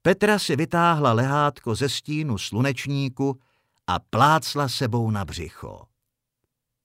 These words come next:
Stín. Petra vyšla z koupelny oblečená do bílých letních šatů. Vynikaly tak její opálené paže a nohy.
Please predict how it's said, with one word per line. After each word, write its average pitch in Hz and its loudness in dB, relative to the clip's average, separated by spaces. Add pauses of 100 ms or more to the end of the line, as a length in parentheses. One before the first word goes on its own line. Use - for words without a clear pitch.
(800)
Stín. 113 -6 (1000)
Petra 233 6
vyšla 220 2
z - -4
koupelny 190 2
oblečená 165 0
do 139 2
bílých 156 -4
letních 127 0
šatů. 69 -6 (320)
Vynikaly 160 2
tak 131 -4
její 123 2
opálené 131 2
paže 120 0
a 117 -2
nohy. 76 -4